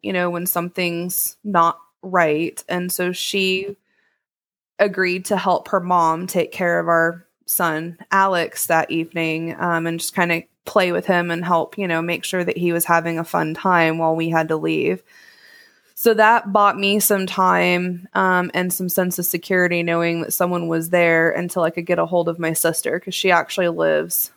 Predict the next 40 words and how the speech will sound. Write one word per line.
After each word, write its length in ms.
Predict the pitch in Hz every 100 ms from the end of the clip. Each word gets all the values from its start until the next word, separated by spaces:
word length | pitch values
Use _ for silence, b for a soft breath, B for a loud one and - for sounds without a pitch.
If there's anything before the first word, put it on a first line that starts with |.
| -
um, 440 | 180 165 160 180
close 340 | - 180 175 -
to 60 |
downtown. 760 | 175 160 156 - 196 165 175 196 _ _ _ _ _ _ _ - -
Um, 360 | 185 175 170
but 140 | 175 -
she 320 | - 202 202
was 560 | 190 180 170 170 175 - b b b b b b
out 380 | - 196 208 202 -
in 80 | 196
the 60 |
countryside 1040 | 170 294 277 254 233 208 185 180 180 180 208 175 -
<laughs> 240 | - -
with, 460 | 262 240 - - -
with 220 | 220 220
someone, 540 | - - 226 214 196 185
I 80 | 185
don't 160 | 185
know 180 | 190 180
who. 100 | 190
She 160 | 190 196
just 260 | 190 190 190
said, 220 | 190 180 B B B -
"I'm, 180 | 269 311
like, 220 | 330 320
an 100 | 320
hour 360 | - 285 311 311
away. 360 | 302 294 294
It's 160 | 285 -
gonna 180 | 294 302
take 300 | 294 285 294
a 40 |
little 280 | 294 277 277
bit." 320 | 269 269 262
And 180 | 240 208
so 200 | 214 208
she 280 | 208 - 262
was 320 | 269 240 - - _ - _
kind 260 | - 233 226
of 320 | 214 208 -